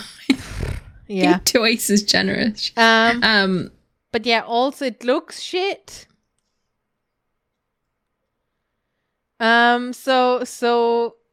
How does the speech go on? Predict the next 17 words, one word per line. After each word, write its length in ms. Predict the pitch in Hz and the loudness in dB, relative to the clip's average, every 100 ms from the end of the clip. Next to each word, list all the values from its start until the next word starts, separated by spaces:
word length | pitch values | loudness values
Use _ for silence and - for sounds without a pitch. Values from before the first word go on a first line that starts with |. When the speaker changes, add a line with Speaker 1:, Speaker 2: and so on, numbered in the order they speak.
| _ | _
Speaker 2:
I 120 | 214 214 | -6 -4
don't 160 | 202 | -4
know. 260 | 190 175 - _ | -4 -4 -8 _
And 140 | 240 277 | -6 0
also 300 | 294 294 247 | 0 -2 -8
Tom 300 | - 262 262 | -6 -6 -6
says 220 | 269 247 | -10 -12
you 60 | 240 | -8
can't 280 | 240 233 220 | -4 -4 -6
just 260 | 262 - | -14 -12
do 160 | 233 233 | -10 -8
this 200 | 233 220 | -8 -8
on 140 | 196 | -8
your 80 | 180 | -10
phone 360 | - 233 339 339 | -6 -4 -2 -2
already. 840 | 311 302 285 311 262 277 294 302 _ _ _ _ _ 220 | -2 -2 -4 -4 -10 -10 -10 -12 _ _ _ _ _ -2
And 240 | 233 | -2